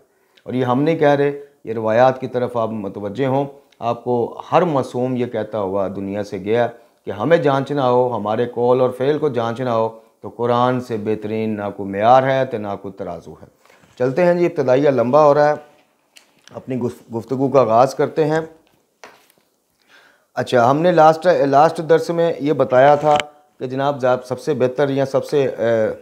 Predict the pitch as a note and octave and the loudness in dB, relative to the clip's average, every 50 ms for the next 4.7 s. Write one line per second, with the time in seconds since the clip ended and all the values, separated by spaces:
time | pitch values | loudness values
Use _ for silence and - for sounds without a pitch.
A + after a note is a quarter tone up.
0 | - _ - A#2+ - C#3 C3 C3 C3+ C#3+ C3+ D3 C#3 - - A#2+ A#2 G#2 - B2 | -14 _ -12 -8 -6 -4 -4 -2 -2 0 0 0 0 0 -2 -6 -6 -4 -4 -4
1 | A#2+ A#2+ A#2 A2 - - A#2+ B2 A#2+ A#2 - A2+ A2+ A2+ A#2 A#2+ B2 A#2+ A#2 - | -2 -4 -4 -8 -8 -6 -4 -4 -4 -4 -4 -6 -4 -4 -2 -2 -2 -4 -4 -2
2 | C3 C3+ C3 G#2+ G#2+ - - - _ _ _ _ _ - - A2+ A#2 A#2+ A#2 B2+ | 0 0 0 0 -2 -6 -14 -18 _ _ _ _ _ -14 -8 -6 -6 -6 -4 -2
3 | C#3+ D3 D3 D3 D3+ D3 D3 C3+ B2+ - - D3+ - - C#3+ C#3 C#3+ C#3 C3 C3+ | -2 -2 0 0 0 0 0 -2 -6 -4 -4 -4 -4 -4 -6 -4 0 0 2 2
4 | C3+ - - B2+ A#2 - - D#3+ D3+ D#3+ E3 E3+ F3+ G3 | 0 0 -4 -6 -4 -2 -2 0 0 2 2 2 0 -2